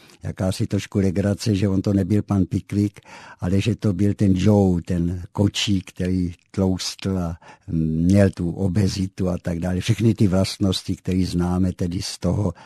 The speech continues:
čemu dnes říkáme Pickwickův syndrom. Tak tady v tomto případě zase není to někdo, kdo, jako to nazval, Münchhausenův syndrom,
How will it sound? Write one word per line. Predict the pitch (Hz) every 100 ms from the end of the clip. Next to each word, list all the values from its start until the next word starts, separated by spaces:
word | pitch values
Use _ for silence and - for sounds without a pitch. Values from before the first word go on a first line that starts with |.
| -
čemu | - 92 92
dnes | 92 85
říkáme | 87 87 87 87
Pickwickův | 92 95 87 78 85
syndrom. | - 82 76 76 - - - - - _
Tak | - 92 -
tady | 110 113
v | -
tomto | 120 110 120
případě | - 117 107 104 110 107 - - _
zase | 92 98 - 113 110 - _ - -
není | 92 101 117 127 123
to | 113
někdo, | 98 104 113 98 87 95 98 107 - _ _ _ -
kdo, | 104 110 113
jako | 107 107 117
to | 104 107
nazval, | 98 107 98 107 110 104
Münchhausenův | 110 110 - 107 104 95 107 104 -
syndrom, | - 101 92 98 98 98